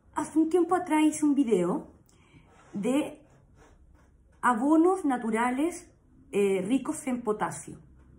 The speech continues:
En el video anterior, eh, usé la, la cáscara de plátano, la herví, o sea, la puse en,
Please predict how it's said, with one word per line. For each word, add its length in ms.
En 120
el 100
video 240
anterior, 640
eh, 720
usé 380
la, 260
la 120
cáscara 380
de 120
plátano, 640
la 580
herví, 600
o 60
sea, 340
la 160
puse 320
en, 720